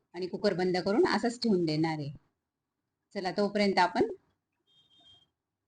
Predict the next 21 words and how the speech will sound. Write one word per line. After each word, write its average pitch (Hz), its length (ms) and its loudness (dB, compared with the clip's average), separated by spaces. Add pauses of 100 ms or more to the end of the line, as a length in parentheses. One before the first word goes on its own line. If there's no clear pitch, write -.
(140)
सांबार 202 360 2
बनवायला 175 400 4
घेऊ. 220 220 2 (1080)
त्यासाठी 208 340 -4
मी 202 140 0
घेतली 208 320 -2
एक 180 180 -4
कढई, 233 260 4 (180)
त्यात 185 120 -2 (120)
टाकलंय 190 340 2 (140)
तेल. 226 260 4 (1600)
तेलाला 208 440 2 (920)
मोहरी 233 400 0
आणि 185 320 4
कढीपत्त्याची 208 580 2
फोडणी 208 360 4
दिल-, 175 280 0
दिली 190 280 4
आहे. 320 100 2 (1300)
थोडंसं 208 320 -2
हिंग 220 280 4